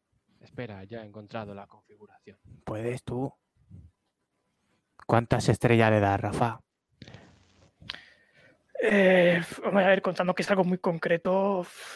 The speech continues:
Speaker 3: debe ser sobre cuántas.
Speaker 2: Hombre, sobre cinco, que es lo que
Speaker 3: Sobre
Speaker 2: pone en
Speaker 3: cinco.
Speaker 2: Amazon.
Speaker 3: Vale, pues, hombre, si, si es para votarlo en Amazon, que no lo compre en Amazon, ¿eh? Lo he comprado
Speaker 2: Vale.
Speaker 3: en una,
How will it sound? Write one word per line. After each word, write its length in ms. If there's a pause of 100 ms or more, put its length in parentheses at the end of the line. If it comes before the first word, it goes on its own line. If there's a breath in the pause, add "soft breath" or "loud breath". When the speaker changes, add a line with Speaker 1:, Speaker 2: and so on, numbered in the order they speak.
(420 loud breath)
Speaker 3:
debe 160
ser 120
sobre 260
cuántas. 440 (920 loud breath)
Speaker 2:
Hombre, 280
sobre 560
cinco, 460
que 120
es 40
lo 100
que 80
Speaker 3:
Sobre 120
Speaker 2:
pone 140
en 60
Speaker 3:
cinco. 60
Speaker 2:
Amazon. 400 (760)
Speaker 3:
Vale, 260
pues, 400 (480 loud breath)
hombre, 280 (340)
si, 420
si 120
es 40
para 180
votarlo 340
en 60
Amazon, 480
que 80
no 80
lo 100
compre 220
en 60
Amazon, 320
¿eh? 200
Lo 100
he 20
comprado 340
Speaker 2:
Vale. 160
Speaker 3:
en 160
una, 380